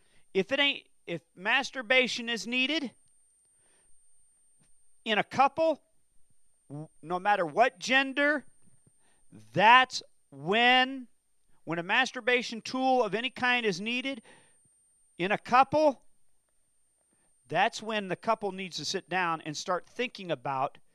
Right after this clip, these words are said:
Jesus' word, Matthew nineteen twelve, and Paul's word,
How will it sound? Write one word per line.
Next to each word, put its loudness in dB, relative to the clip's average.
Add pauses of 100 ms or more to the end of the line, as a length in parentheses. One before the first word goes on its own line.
(460)
Jesus' -6
word, 4 (2000)
Matthew -4
nineteen -4
twelve, 2 (760)
and -8
Paul's 8
word, 4